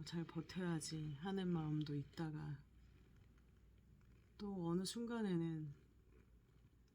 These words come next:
아, 그만할까? 그만해야 되나? <laughs> 오늘 퇴사인가? 이런 생각도 진짜 많이 해요. 그 어떻게 보면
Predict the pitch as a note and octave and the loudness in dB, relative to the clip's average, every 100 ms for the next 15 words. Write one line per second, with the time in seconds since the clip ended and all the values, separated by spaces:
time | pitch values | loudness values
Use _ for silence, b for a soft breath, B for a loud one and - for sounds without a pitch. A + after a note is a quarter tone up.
0 | - - G#3+ F3+ - F#3+ G3+ G3+ F3+ - | -12 -4 -2 -4 -4 -2 0 0 -2 -4
1 | F3+ F3+ F#3 F3 - - - - - - | -4 -4 -4 -8 -16 -20 -20 -20 -20 -20
2 | - - - F3+ F#3 G3 F#3 E3 D3+ D3+ | -20 -20 -4 2 2 2 2 2 2 0
3 | D#3 E3 - - - - - - - - | 2 2 0 -12 -20 -20 -20 -20 -20 -8
4 | F#3+ F3 F3 - A3 G#3+ F#3+ D#3+ E3 F#3 | 0 2 2 0 -2 0 2 2 0 -4
5 | - B B B B F#3 G#3 G#3+ A3+ B3+ | -10 B B B B 2 4 4 4 0
6 | C4 B3+ A#3+ A3+ - G3 G3 G#3+ E3+ D#3 | -2 -4 -4 -2 0 0 0 0 2 4
7 | F#3 G#3+ G#3+ G3 F#3+ D#3 B B B B | 2 0 -2 -2 -4 -6 B B B B
8 | B B B B B B B B - - | B B B B B B B B -8 0
9 | G#3 G3+ F#3+ F3+ A#3+ A#3+ A#3 G#3 F#3+ F#3+ | 4 4 2 0 0 2 4 4 4 4
10 | F#3 E3 D#3 | 4 4 2